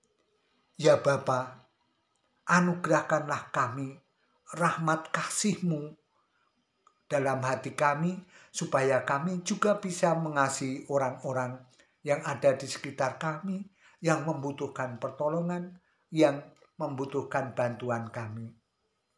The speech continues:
Bantulah supaya kami benar-benar bisa melaksanakan perintah-Mu itu. Semuanya ini kami mohonkan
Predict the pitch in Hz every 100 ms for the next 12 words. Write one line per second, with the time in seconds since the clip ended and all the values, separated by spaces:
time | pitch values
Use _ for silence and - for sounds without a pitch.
0 | _ _ _ _ _ - 151 139 160 151
1 | 151 - 135 135 135 165 175 190 190 -
2 | _ _ _ _ - 147 139 131 139 135
3 | 131 - 120 127 123 123 120 - 127 120
4 | 131 120 117 135 120 - 107 127 123 -
5 | 127 - 117 - _ _ _ _ _ _
6 | _ _ _ _ _ _ - - 147 160
7 | 160 170 190 185 196 147 151 147 147 156
8 | 175 170 208 202